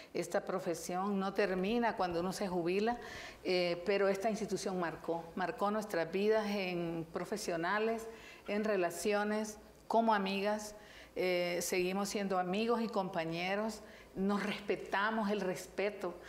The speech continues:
la dignidad de persona, la honestidad, trabajamos en comunidad, eh, padres,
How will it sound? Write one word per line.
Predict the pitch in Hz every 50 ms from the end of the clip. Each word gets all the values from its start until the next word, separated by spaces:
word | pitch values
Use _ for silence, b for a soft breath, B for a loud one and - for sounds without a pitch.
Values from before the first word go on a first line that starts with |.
| B B B B
la | 185 185 185
dignidad | 190 202 196 196 190 185 175 165 180 190 202 208 202
de | 208 196
persona, | 196 - 170 165 - - - - 196 202 214 214
la | 208 196 180 180
honestidad, | 175 175 170 175 - - - - 147 156 160 160 170 196 202 202 B B B B B -
trabajamos | - 196 190 185 180 180 214 214 214 226 226
en | 233 233 220
comunidad, | - 226 208 208 208 202 190 196 185 170 160 151 165 165 185 202 214 208 - - B B B B B B B B B B -
eh, | - 202 190 185 175 175 170 175 - - -
padres, | 226 208 214 226 233 240 247 254 240 240 - - - - -